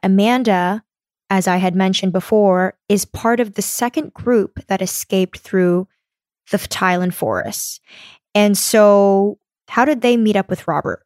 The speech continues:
Once they found out that Robert actually made it to Thailand safely with the axe coming back with that man with the secret code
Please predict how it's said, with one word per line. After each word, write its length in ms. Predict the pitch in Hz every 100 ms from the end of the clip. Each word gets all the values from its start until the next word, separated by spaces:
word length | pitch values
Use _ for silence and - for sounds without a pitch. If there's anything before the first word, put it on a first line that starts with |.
| _
Once 280 | - 254 294
they 140 | - 233
found 300 | 208 196 196
out 240 | 247 -
that 100 | 180
Robert 340 | 180 185 180 180
actually 360 | 180 - 185
made 260 | 180 180 180
it 160 | -
to 100 | -
Thailand 420 | 185 - 180 175 175
safely 720 | - 226 254 - - 190 - _
with 460 | 196 196 190 - - _
the 180 | 190 185 - 202
axe 340 | 226 - -
coming 320 | - 190 180
back 400 | 170 175 175 - -
with 200 | 196 185
that 180 | 185 165
man 640 | 185 220 220 185 175 180 - _ _ _ _ _
with 180 | 185 180
the 60 | 180
secret 380 | - 180 -
code 640 | - 233 220 180 165 180